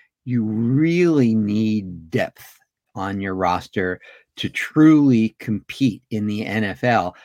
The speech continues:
And there's no place you need it more than quarterback. I mean, the Giants aren't the only ones in, in a mess of a situation at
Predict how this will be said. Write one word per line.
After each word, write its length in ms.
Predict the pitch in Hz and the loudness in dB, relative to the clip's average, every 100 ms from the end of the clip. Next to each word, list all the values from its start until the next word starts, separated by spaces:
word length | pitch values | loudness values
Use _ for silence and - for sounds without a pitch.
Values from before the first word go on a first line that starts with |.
| - - | -20 -10
And 140 | 110 | -4
there's 140 | 113 117 | -2 0
no 200 | 214 349 | 0 -2
place 360 | 320 359 - | -6 -6 -2
you 100 | 143 | -2
need 300 | 139 139 185 | 2 0 0
it 140 | 135 123 | -2 2
more 400 | 110 113 143 139 | 2 4 4 2
than 200 | 120 107 | 0 -2
quarterback. 580 | - 175 143 78 67 107 | 0 0 0 -2 -8 -6
I 40 | |
mean, 120 | 104 | -6
the 80 | 101 | -6
Giants 400 | 104 143 190 - | -2 0 0 0
aren't 240 | 156 151 | 0 0
the 120 | 135 110 | 0 2
only 260 | 127 110 | 2 2
ones 360 | 92 92 95 - | 0 -6 -6 -6
in, 240 | 98 98 - | -6 -6 -6
in 160 | 110 92 | -6 -4
a 60 | |
mess 340 | 95 113 - 98 | -2 -2 -2 -8
of 80 | |
a 80 | 87 | -10
situation 720 | - 98 - 92 92 - 71 71 - - - - | -8 -8 -4 -4 -4 -6 -10 -14 -16 -18 -20 -8
at 300 | 107 101 95 | -2 -2 -2